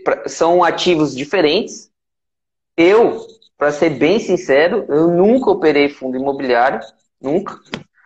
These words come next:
É, porque não é o tipo de ativo que eu gosto de operar. Eu tava até conversando com, com um amigo que ele quer iniciar na bolsa,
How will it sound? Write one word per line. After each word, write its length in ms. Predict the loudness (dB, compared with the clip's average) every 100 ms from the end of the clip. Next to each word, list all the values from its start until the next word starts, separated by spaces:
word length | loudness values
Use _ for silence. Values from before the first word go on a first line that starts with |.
| _ _ _
É, 760 | 2 4 6 6 6 4 0 -6
porque 500 | -4 0 2 4 4
não 300 | 4 2 4
é 120 | 4 2
o 80 |
tipo 320 | 0 -8 -10 -4
de 140 | -2
ativo 420 | -2 0 -2 -2
que 80 | -2
eu 100 | 0
gosto 240 | 2 2
de 60 | -2
operar. 480 | -4 0 2 2 0
Eu 80 | 0
tava 220 | 0 0
até 160 | -4
conversando 540 | -6 -2 -2 0 -4 -4
com, 600 | -8 -10 -8 -10 -12 -16 _
com 320 | _ -12 -10 -12 _ _ _
um 60 |
amigo 640 | -4 0 0 0 -4 -6 _ _ _ _ -4
que 80 | 0
ele 240 | 0 -4
quer 360 | -4 0 2 2
iniciar 760 | -2 0 2 4 2 -2 -14 -8
na 180 | -6
bolsa, 520 | -2 2 2 0 -10